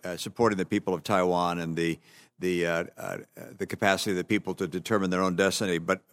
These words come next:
but if I were to jot down several of the elements that I think would be part of that, I'm afraid that on almost all of them, we're, we're failing, not succeeding.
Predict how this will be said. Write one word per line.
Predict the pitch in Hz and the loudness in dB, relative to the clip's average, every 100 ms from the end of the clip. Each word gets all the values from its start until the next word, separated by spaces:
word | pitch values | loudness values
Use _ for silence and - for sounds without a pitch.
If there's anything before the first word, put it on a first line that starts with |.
| - | -20
but | - 98 92 | -6 -2 0
if | 92 | 2
I | 110 | 2
were | 98 | 2
to | 92 | -2
jot | 82 107 - | 2 2 2
down | 101 98 90 82 - - _ _ - | 2 2 2 -2 -12 -20 _ _ -4
several | - 156 123 113 | 4 6 6 4
of | |
the | 107 | 6
elements | 101 98 92 - | 4 4 0 0
that | 92 | 0
I | 87 | 0
think | 110 95 | -2 -2
would | 90 | -2
be | 87 | -4
part | - 147 120 | 0 4 4
of | 87 | 2
that, | 90 85 - - - - - | 0 -2 -6 -20 -20 -8 0
I'm | 113 | 2
afraid | - 139 135 113 | 2 4 4 6
that | 104 | 4
on | 104 | 2
almost | 123 127 110 - | 0 0 0 0
all | - 123 113 | 0 2 2
of | |
them, | 98 95 - | 0 -2 -6
we're, | 98 98 107 - | -8 0 0 0
we're | 101 101 | 0 0
failing, | - 143 131 101 98 104 _ | 2 4 6 4 0 -6 _
not | 92 104 98 | -4 -4 -2
succeeding. | 107 - 131 120 80 71 | -4 -2 2 2 2 -4